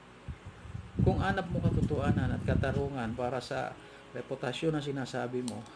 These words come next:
dumaan ka sa tamang proseso. Punta ka sa N B I, doon ka magreklamo, wag sa video, wag sa social media. Walang magagawa kami sa'yo.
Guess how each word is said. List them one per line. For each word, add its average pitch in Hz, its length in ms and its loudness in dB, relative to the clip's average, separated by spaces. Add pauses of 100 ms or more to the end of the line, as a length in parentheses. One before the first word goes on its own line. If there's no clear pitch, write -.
(160)
dumaan 165 320 -4
ka 151 80 -8
sa 151 80 -10
tamang 143 400 -6
proseso. 117 480 -8 (1120)
Punta 160 320 -2
ka 151 80 -2
sa 160 160 -2
N 151 160 -2
B 143 160 0
I, 156 240 2 (400)
doon 143 80 -4
ka 151 120 -4
magreklamo, 147 680 0
wag 151 240 4
sa 143 120 -6
video, 135 440 -4
wag 156 160 2
sa 151 120 -2
social - 400 0
media. 139 440 -2 (400)
Walang 160 320 4
magagawa 156 600 6
kami 151 200 2
sa'yo. 143 280 2